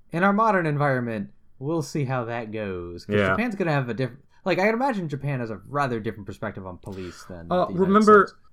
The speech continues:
Speaker 2: there are no guns in Japan, so you have to use your batons. That's why we're gonna have our future, uh, cyber police use, like, cyber digital blades.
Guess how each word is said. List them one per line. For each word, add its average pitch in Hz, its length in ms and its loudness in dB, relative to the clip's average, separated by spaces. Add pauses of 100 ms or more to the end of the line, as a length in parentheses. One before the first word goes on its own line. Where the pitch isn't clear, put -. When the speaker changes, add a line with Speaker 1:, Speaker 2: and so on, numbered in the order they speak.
(120)
Speaker 2:
there 196 160 4
are 339 40 0
no 311 120 4
guns 220 300 10
in 233 80 -4
Japan, 247 400 2
so 185 180 0
you 170 140 2
have 190 200 2
to 196 80 -4
use 180 200 0
your 151 80 2
batons. 190 600 4 (260)
That's 190 220 2
why 190 300 8
we're 156 260 2
gonna 165 200 -2
have 165 300 2
our 143 320 6
future, 175 680 0
uh, 127 260 4
cyber 156 380 4
police 147 360 0
use, 127 400 0 (300)
like, 107 200 2
cyber 117 460 4
digital 110 340 4
blades. 92 600 0